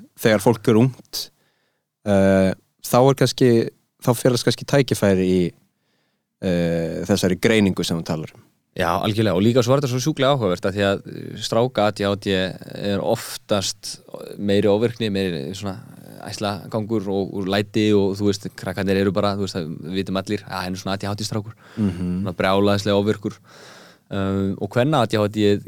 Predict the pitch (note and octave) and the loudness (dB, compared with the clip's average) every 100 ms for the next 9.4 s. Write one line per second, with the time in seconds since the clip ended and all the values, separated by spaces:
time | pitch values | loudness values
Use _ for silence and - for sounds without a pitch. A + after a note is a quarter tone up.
0 | - - A2+ B2+ C3 A2 A2+ A2+ G#2 G2+ | -14 -2 2 4 2 0 -2 -2 -2 -2
1 | G#2 F#2+ G2 - _ _ - - A2 C#2 | 0 2 0 -4 _ _ -6 0 2 0
2 | - - - - F#2 E2+ E2 C#2 F#2 E2+ | -8 -16 -14 -4 -2 -2 -4 -6 -6 -4
3 | D#2+ F#2 - E2+ F2+ E2 - - - F2+ | -4 -4 -4 -4 -4 -4 -10 -14 -6 -2
4 | F2+ F2+ G2 F#2+ A2+ A2+ E2 E2+ - F2 | -2 -4 -2 0 -2 -6 -8 -10 -8 0
5 | F#2+ - _ _ _ _ _ _ _ _ | 0 0 _ _ _ _ _ _ _ _
6 | _ _ _ A#2+ B2 A2+ G#2+ E2 - _ | _ _ _ -2 0 2 2 0 -10 _
7 | _ _ _ _ _ _ _ - A2 G#2 | _ _ _ _ _ _ _ -6 -2 0
8 | G#2 G2+ G2+ B2 A2+ G2+ F2 F#2+ G2+ F#2+ | 2 2 0 0 2 2 2 0 -2 -2
9 | F#2+ G2 F2+ F2+ | -4 -2 -2 -2